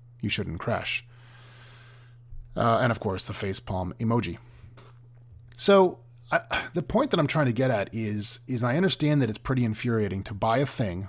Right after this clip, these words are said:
a piece of technology, which then crashes. Ob-, obviously, it's one thing for your computer or your iPhone to crash. It's another thing entirely for your car to crash. You know, joking aside, obviously, it's, this is a, this is literally a life or death thing, as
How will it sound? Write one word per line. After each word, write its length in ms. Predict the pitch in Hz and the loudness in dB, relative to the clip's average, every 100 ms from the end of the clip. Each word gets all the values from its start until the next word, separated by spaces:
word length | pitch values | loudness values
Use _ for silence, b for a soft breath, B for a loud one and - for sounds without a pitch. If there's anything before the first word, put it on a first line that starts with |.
| - | -10
a 60 | |
piece 220 | - 127 - | -6 -4 -4
of 60 | |
technology, 480 | 117 - 117 107 101 | -6 0 2 2 0
which 160 | 101 - | -6 -8
then 160 | 87 | -10
crashes. 600 | - 165 143 - 90 - - - B B B B - | -4 -2 0 -2 -4 -6 -8 -18 B B B B -12
Ob-, 160 | 82 - | -10 -6
obviously, 300 | 101 104 107 | -4 -4 -2
it's 100 | - | 4
one 220 | 135 135 | 6 8
thing 140 | 135 | 4
for 100 | 123 | 2
your 80 | 127 | 0
computer 420 | 117 110 127 117 | -2 -2 0 2
or 80 | 113 | 2
your 140 | 98 101 | 0 0
iPhone 320 | 110 - 107 | 0 -2 -6
to 80 | 104 | -4
crash. 360 | 110 104 104 | -2 -2 -4
It's 100 | - | -4
another 260 | 117 120 113 | -2 0 -2
thing 180 | 117 104 | -2 -4
entirely 520 | 101 123 127 117 104 | 0 2 4 2 0
for 300 | - 107 98 | -4 -6 -6
your 120 | 92 | -8
car 360 | - - 156 139 | -4 4 4 4
to 120 | 131 | 0
crash. 480 | - 98 95 - - B B B B | -2 -2 -2 -4 -6 B B B B
You 100 | - | -8
know, 60 | 92 - - - | -8 -10 -14 -2
joking 360 | 113 107 101 | 2 2 2
aside, 360 | 95 - 123 113 | -2 2 4 4
obviously, 460 | 104 104 - 98 92 | 2 0 -2 -4 -6
it's, 280 | - - | -6 -8
this 260 | - - - | -6 -6 -6
is 80 | 101 | -6
a, 120 | 98 - - | -8 -10 -10
this 140 | 98 | -6
is 120 | 107 | 8
literally 320 | 147 190 127 | 12 12 12
a 60 | 117 | 6
life 260 | 110 113 107 | 4 2 -2
or 40 | |
death 240 | 98 92 | -4 -4
thing, 320 | - 151 127 107 | -2 0 2 0
as 240 | 95 | -2